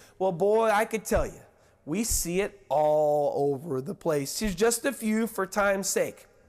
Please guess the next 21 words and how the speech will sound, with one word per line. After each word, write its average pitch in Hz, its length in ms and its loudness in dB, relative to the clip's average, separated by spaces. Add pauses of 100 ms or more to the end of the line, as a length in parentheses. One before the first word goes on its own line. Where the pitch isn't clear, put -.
(640)
In 180 200 0
John 208 400 2
four, 208 560 2 (280)
right 180 200 2
after 208 300 0
John 190 380 0
three 175 340 0
with 180 340 -4 (320)
Nicodemus, 180 720 -2
this - 360 0 (240)
Jesus 240 460 0
and 233 100 0
his 233 140 -2
disciples 196 640 0
leave 196 560 -4 (260)
from 247 240 2
one 233 200 2
place 226 380 0
and 220 100 -2
they're 220 100 2
going 214 520 2